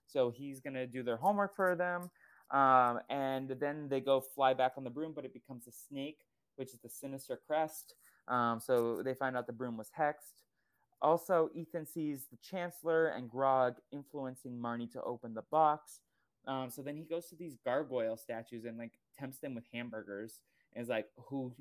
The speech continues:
ordered you to do this?" And sni-, they snitch on the Dominion. Gwen is worried for Marnie. She feels a mother's intuition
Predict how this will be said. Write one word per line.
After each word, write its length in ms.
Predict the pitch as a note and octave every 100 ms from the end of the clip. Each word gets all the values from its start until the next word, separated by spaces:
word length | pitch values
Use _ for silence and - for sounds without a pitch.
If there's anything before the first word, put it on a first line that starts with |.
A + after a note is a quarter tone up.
| -
ordered 320 | C3 C3+ B2+
you 60 | B2+
to 80 | B2
do 180 | A#2+ C3+
this?" 400 | A#2+ A2+ - - _ _ _
And 460 | - C3 B2 A#2+ - -
sni-, 300 | - E3 D#3+ D3
they 180 | C#3+
snitch 340 | C3+ - D3 -
on 380 | C3 B2+ A#2+ - _
the 140 | C3+ C3
Dominion. 580 | B2 B2 A#2 A#2 A2+ A#2+ _ _ _ _
Gwen 240 | - D#3 D#3+
is 140 | D#3+
worried 360 | C#3 C#3 C3 C3
for 120 | C3+
Marnie. 320 | C3+ C#3 C#3+
She 140 | C#3+
feels 420 | C3+ - D3 C3+ C3
a 40 |
mother's 380 | B2 B2+ B2+ A#2
intuition 920 | A#2+ A#2 A2+ C3+ D3 D3 B2+ C3+ C#3+